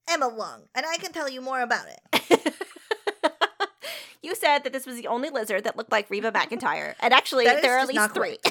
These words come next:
Speaker 2: three. <laughs>
Speaker 1: Um,
Speaker 2: I can't fucking
Speaker 1: so anyway,
Speaker 2: wait
Speaker 1: so
Speaker 2: for
Speaker 1: this
Speaker 2: that
Speaker 1: thing
Speaker 2: one to come in.
Speaker 1: has this, this fucking gular pump that helps them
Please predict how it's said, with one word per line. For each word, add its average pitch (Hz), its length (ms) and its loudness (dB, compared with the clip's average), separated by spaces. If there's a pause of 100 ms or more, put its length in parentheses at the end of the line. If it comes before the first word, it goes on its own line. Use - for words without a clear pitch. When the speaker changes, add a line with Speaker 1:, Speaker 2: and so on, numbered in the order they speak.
Speaker 2:
three. - 1800 2
<laughs> - 0 - (1080)
Speaker 1:
Um, 214 320 0
Speaker 2:
I 214 140 2
can't 254 200 4
fucking 269 160 2
Speaker 1:
so 311 40 4
anyway, 202 240 2
Speaker 2:
wait 208 80 -4
Speaker 1:
so 285 100 -6
Speaker 2:
for - 60 -4
Speaker 1:
this 392 60 -2
Speaker 2:
that - 100 0
Speaker 1:
thing 392 100 -2
Speaker 2:
one - 80 -6
to 320 60 -8
come 262 100 0
in. 247 60 0
Speaker 1:
has 247 260 -2
this, 240 200 -8 (420)
this 247 200 -12
fucking 254 340 -10
gular 208 420 -4
pump 196 340 -8 (340)
that 220 140 2
helps 269 300 -2
them 254 500 -8